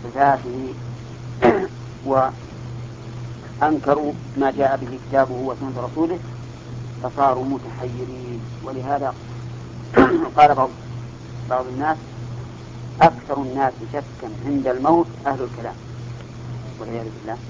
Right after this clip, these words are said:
لأنهم، نسأل الله العافية، ما آمنوا. فكل إنسان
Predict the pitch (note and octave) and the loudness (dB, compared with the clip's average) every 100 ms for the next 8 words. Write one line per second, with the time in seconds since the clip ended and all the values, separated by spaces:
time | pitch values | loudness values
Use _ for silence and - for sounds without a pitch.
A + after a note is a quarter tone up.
0 | - - - - - - A#2+ D3+ D#3 D#3 | -12 -12 -14 -12 -12 -6 -4 0 0 0
1 | D3 C3+ B2+ B2+ C3 C#3 C3 E3 F3+ D3+ | -4 -4 -2 2 2 2 0 4 4 4
2 | B2+ C#3 - - - - - - - - | 2 -2 -6 -12 -12 -10 -10 -12 -12 -12
3 | - - - - - C#3+ D3 F#3+ F#3+ F3 | -10 -10 -12 -14 -4 -2 6 8 8 8
4 | E3 D#3 D3 C#3+ | 6 8 6 6